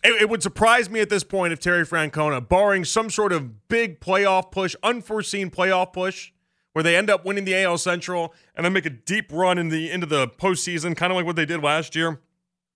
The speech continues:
And we can argue whether or not the A L D S is a deep playoff run,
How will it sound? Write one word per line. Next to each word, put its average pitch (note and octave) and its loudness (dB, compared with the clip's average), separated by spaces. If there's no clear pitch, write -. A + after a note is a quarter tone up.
And E3+ 2
we F3+ 2
can D#3+ 4
argue E3+ 2
whether E3 2
or E3 0
not D#3+ 2
the D#3 -2
A E3 2
L D#3+ 2
D C#3+ 0
S D#3+ 0
is C#3+ -2
a D3 2
deep D#3 -4
playoff D#3+ -2
run, D#3 -4